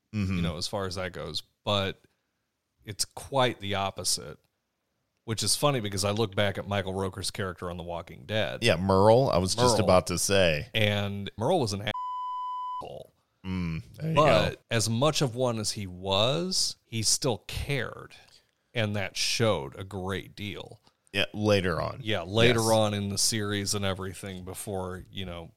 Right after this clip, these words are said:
Speaker 2: he went the route of The Walking Dead.
Speaker 1: Mm-hmm.
Speaker 2: Um, you know, you definitely showed,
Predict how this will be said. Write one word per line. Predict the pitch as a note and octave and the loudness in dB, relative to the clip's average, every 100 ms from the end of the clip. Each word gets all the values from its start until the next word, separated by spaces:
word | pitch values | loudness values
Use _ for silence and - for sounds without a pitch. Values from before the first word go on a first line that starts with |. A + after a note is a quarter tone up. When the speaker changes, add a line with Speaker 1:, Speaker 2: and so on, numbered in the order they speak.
| - | -18
Speaker 2:
he | - G#2+ | -10 -8
went | F2+ F#2 F2 - | -6 -8 -10 -12
the | F#2 | -8
route | F#2 F2 F2 | -6 -6 -8
of | F2 | -14
The | |
Walking | E2+ E2+ E2 E2+ F2+ | -12 -12 -12 -14 -2
Dead. | A#2 B2 G2 F#2+ _ _ _ - | 2 4 2 -4 _ _ _ -10
Speaker 1:
Mm-hmm. | E2+ D#2+ | -6 -2
Speaker 2:
Um, | G#2 F#2+ F2 D2+ - A2+ | -2 -2 -4 -12 -16 -4
you | A2 | -2
know, | F#2+ | -2
you | F#2+ G2+ | -4 0
definitely | A2+ A2 A#2 G2 F#2 | 0 0 -2 -6 -4
showed, | - A#2 G#2 F#2 F2+ | -2 0 0 -2 -6